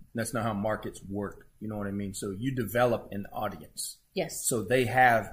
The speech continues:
Speaker 1: an audience, and that audience has taste, and this what sells. So that's who they sell to. So the media, the newspapers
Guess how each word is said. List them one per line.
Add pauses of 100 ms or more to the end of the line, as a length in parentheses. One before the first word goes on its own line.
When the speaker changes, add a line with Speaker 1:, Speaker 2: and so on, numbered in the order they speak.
(120)
Speaker 1:
an
audience,
and
that
audience
has
taste, (240)
and
this
what
sells.
So
that's
who
they
sell
to. (340)
So (320)
the
media,
the
newspapers